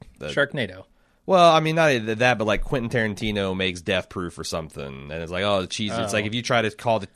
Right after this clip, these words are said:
Speaker 1: acting cheesy over the top, you're missing the fucking point.
Speaker 2: Sure. Yeah, that's not what this, I, I thought that's not what X-Files was, and I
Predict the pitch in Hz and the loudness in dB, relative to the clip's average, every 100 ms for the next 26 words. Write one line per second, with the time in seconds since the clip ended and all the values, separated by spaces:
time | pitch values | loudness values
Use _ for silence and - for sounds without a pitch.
0 | - 98 107 - 107 101 98 - 113 107 | -6 2 2 2 -6 -6 -8 -8 -8 -6
1 | 104 98 92 87 - 95 87 85 - _ | -2 -2 -2 -8 -2 -2 0 -4 -12 _
2 | _ _ _ _ 110 113 117 123 - 104 | _ _ _ _ -6 -2 0 0 -2 -6
3 | 98 101 90 - - 92 78 71 - - | -4 -4 -6 -10 -10 -10 -10 -14 -18 -6
4 | 117 90 _ _ _ _ _ _ 147 117 | -6 -6 _ _ _ _ _ _ 0 2
5 | 151 - 131 117 113 110 - - _ _ | 2 0 -4 -4 -4 -4 -8 -14 _ _
6 | _ - - 254 247 269 123 117 117 107 | _ -6 -4 0 2 2 0 -4 -6 -6
7 | 107 - - 98 101 104 98 113 117 110 | -6 -6 -8 -6 -6 -8 -8 -6 -6 -6